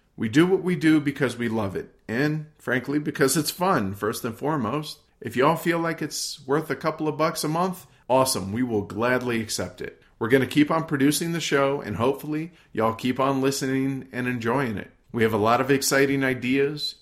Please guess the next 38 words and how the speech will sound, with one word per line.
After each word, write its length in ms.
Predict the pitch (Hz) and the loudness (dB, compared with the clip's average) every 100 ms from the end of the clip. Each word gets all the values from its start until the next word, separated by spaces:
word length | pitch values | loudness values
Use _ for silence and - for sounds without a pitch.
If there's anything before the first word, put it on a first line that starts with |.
| - | -4
interviews, 720 | 123 127 131 143 147 139 - | 0 2 2 2 0 -6 -10
and 220 | 104 120 | -4 -4
of 120 | 147 | -2
course, 420 | 151 143 143 - | 2 2 2 -4
reviews 580 | 117 120 170 135 104 101 | -8 -4 2 2 2 -4
planned 360 | - 127 123 117 | -4 -2 -2 -4
for 80 | |
twenty 320 | 110 - 127 131 | -8 -4 -4 -2
sixteen 560 | - 131 - 135 127 | -2 -4 -2 -2 -2
and 140 | 127 117 | -4 -2
beyond, 480 | 135 151 113 98 98 - - - - | -2 0 0 -4 -8 -16 -20 -20 -10
so 320 | - 107 110 | -2 0 0
we 160 | 107 | -2
hope 240 | 110 120 117 | -2 -2 -2
y'all 260 | 120 127 | 0 0
accompany 600 | 120 127 120 131 127 127 127 | -2 -2 -4 -2 0 2 2
us 220 | 127 - | 0 -2
on 140 | 120 | -4
the 80 | 117 | -2
ride. 460 | 117 113 90 87 - - - | -2 -2 -4 -8 -14 -14 -10
We'll 100 | - | 0
catch 300 | 135 127 135 | 2 4 4
y'all 260 | 135 135 | 4 4
in 140 | 135 131 | 2 0
another 320 | 123 131 131 | 0 0 0
week 280 | 123 139 156 | 2 2 0
or 100 | 151 | -4
so 260 | 160 151 | 0 0
with 140 | 139 117 | 0 -2
the, 100 | - | -6
the 180 | 98 | -4
next 320 | 110 117 120 127 | -4 -2 -4 -4
episode 500 | 123 131 - 131 123 | -6 -4 -2 0 0
of 60 | |
Heavy 220 | 123 120 | -2 -6
Cardboard. 640 | 123 127 135 147 170 156 151 _ | -2 -2 0 -2 -8 -10 -14 _
Until 320 | 104 101 127 | -12 -4 -2
then, 360 | 113 127 160 | 0 0 0